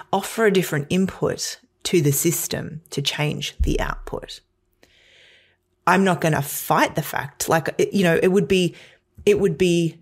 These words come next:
normal, but not perhaps very useful to sit here and be like, "Oh my God, my shoulders are, like, letting me down. I can't believe that they're tight again. I can't believe that they hurt like this. I can't believe that, you know,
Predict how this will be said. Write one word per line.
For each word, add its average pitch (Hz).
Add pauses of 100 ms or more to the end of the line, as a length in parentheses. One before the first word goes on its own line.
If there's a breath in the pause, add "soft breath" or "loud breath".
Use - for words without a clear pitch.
(120)
normal, 175
but 156
not 160
perhaps -
very 143
useful 147
to 147
sit 160
here 156
and 151
be 151
like, 147
"Oh 220
my 180
God, 165
my 156
shoulders 196
are, 139 (480 loud breath)
like, 147 (180)
letting 185
me 151
down. 175
I 156
can't 170
believe 160
that 147
they're 139
tight 185
again. 139
I 147
can't 147
believe 160
that 160
they 131
hurt 180
like 165
this. 147
I 147
can't 160
believe 160
that, 160
you 160
know, 147